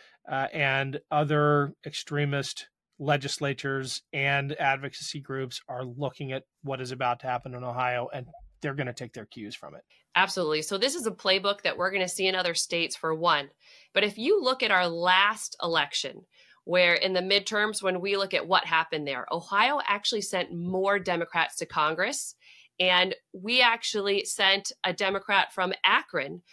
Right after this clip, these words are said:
Speaker 2: who Akron has really never had a representative that represented Akron. Why? Because it had, it was cut up into little pizza slices. And that's the way that they gerrymandered that section of the state so that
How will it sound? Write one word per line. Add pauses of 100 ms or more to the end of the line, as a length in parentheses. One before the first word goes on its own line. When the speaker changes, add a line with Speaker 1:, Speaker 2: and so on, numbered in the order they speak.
(140)
Speaker 2:
who
Akron
has
really
never
had
a
representative (140)
that
represented (260)
Akron. (220)
Why?
Because
it
had,
it
was
cut
up
into
little
pizza
slices. (320)
And
that's
the
way
that
they
gerrymandered
that
section
of
the
state (320)
so
that